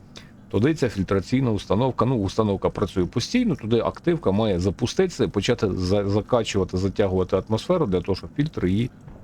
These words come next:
е, пере-, перебрав. Так, і тепер, е, Logic Compare, Logic Compare буде вичитувати і записувати,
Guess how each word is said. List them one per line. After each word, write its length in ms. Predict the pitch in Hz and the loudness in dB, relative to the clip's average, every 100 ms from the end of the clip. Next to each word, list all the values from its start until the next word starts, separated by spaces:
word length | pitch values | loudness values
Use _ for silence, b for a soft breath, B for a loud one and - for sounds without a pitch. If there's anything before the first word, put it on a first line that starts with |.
| - - | -20 -4
е, 240 | 92 90 82 - | 0 2 0 0
пере-, 260 | 120 110 | 0 2
перебрав. 600 | 90 - 117 90 85 71 - B B B - | 0 0 0 2 0 0 -2 B B B -2
Так, 200 | 143 123 - | 0 0 -2
і 80 | 127 | -2
тепер, 520 | - 127 190 202 214 - | -2 0 2 2 -2 0
е, 40 | |
Logic 480 | 120 120 147 117 113 - | 2 2 0 0 -2 0
Compare, 680 | 113 104 156 165 170 180 - - - - - - 110 | -2 2 0 2 0 -2 -8 -18 -20 -20 -20 -6 0
Logic 340 | 113 98 98 | 0 0 -2
Compare 640 | - 98 92 131 135 143 143 - | 0 0 2 0 2 0 -4 -6
буде 380 | 101 98 90 110 | -6 -4 0 2
вичитувати 720 | 98 87 - 117 - 135 - | 2 -2 -2 -2 0 -2 0
і 120 | - 98 | -2 0
записувати, 880 | 85 - 104 - 90 90 90 87 | 0 -2 -4 -2 -2 0 0 -2